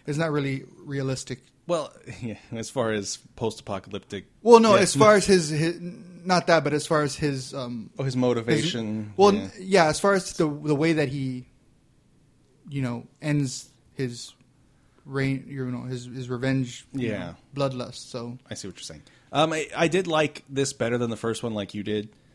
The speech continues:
Speaker 2: Um, I liked, I, well,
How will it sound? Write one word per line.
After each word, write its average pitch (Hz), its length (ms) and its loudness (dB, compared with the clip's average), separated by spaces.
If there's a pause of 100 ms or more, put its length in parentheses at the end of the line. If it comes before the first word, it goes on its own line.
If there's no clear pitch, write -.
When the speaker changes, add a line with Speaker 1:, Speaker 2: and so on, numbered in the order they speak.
(360)
Speaker 2:
Um, 101 420 -2 (480)
I 123 80 -4
liked, 120 440 -2 (1200)
I, 147 180 -6
well, 170 400 0